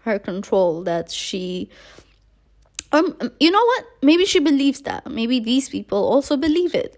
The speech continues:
Like, maybe they think that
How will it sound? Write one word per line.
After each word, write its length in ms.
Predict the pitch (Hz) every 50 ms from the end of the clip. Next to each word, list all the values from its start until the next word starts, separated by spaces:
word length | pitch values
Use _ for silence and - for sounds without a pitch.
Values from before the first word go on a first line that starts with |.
| -
Like, 360 | - - - 190 190 185 - - - -
maybe 440 | 202 208 220 226 254 254 269 269 262
they 120 | 254 262
think 500 | 254 254 - 233 208 208 214 - - - - - _ _ -
that 420 | - 196 190 208 202 202 190 208